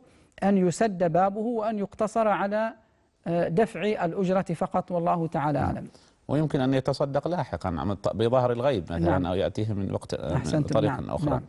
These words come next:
Speaker 2: آه، طيب، هناك مسألة مشابهة فضيلة الشيخ، تعرض للإنسان وهو يريد أن يتصدق بفضل ظهره، تكون عنده سيارة وفيها فراغ، يجد شخصا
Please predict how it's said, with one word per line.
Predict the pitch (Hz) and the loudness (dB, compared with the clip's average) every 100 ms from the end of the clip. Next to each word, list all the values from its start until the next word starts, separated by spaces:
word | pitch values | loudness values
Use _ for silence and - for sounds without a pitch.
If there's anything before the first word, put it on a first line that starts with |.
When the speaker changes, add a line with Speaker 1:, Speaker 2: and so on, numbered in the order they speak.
| - - - - - - 92 | -14 -20 -18 -20 -20 -8 0
Speaker 2:
آه، | 95 98 92 - - 50 - | 2 4 0 -4 -12 -16 -2
طيب، | 156 101 - - | 0 0 -2 -6
هناك | 110 151 165 | -2 0 2
مسألة | 143 143 139 131 | 0 2 4 4
مشابهة | 107 - 110 76 73 | 2 2 2 2 -4
فضيلة | 69 76 71 | -6 -6 -6
الشيخ، | 67 - 69 65 - - _ _ - - - - - - _ | -6 -8 -8 -8 -12 -20 _ _ -20 -20 -20 -20 -20 -20 _
تعرض | 156 151 143 123 135 - | 4 4 2 0 -2 -2
للإنسان | 101 85 101 90 117 85 80 - _ _ _ _ _ _ - | -2 0 -2 2 2 2 -2 -8 _ _ _ _ _ _ -4
وهو | 92 92 | 2 4
يريد | 90 98 135 | 4 4 4
أن | 104 92 | 2 2
يتصدق | 85 87 - 78 76 | 0 0 -4 -4 -4
بفضل | 82 82 101 101 104 | -4 -2 0 2 2
ظهره، | 131 110 78 80 - - - - - | 2 0 -4 -6 -10 -14 -20 -20 -8
تكون | 82 98 98 | -4 0 0
عنده | 101 104 90 | 2 4 4
سيارة | 82 82 80 85 98 123 | 2 0 2 2 4 2
وفيها | - - - - - 120 110 101 104 | 0 0 0 -2 -2 0 2 2 0
فراغ، | - 87 80 78 - - - - - _ _ - | 0 2 2 -2 -10 -20 -20 -20 -20 _ _ -4
يجد | 151 147 139 | 0 2 2
شخصا | 131 143 - 117 | 2 0 2 0